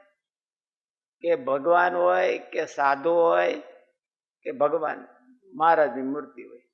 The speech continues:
પણ એમાં એને એવું સમજાઈ જવું કે આવું બીજે ક્યાંય,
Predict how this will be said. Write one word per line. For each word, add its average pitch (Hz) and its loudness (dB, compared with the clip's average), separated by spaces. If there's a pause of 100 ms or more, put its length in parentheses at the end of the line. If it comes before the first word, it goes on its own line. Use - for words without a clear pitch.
(580)
પણ 170 -4
એમાં 160 -2
એને 160 -6
એવું 175 -4
સમજાઈ 131 -12
જવું 113 -20 (1040)
કે - -10
આવું 156 0
બીજે 147 -8
ક્યાંય, 160 -14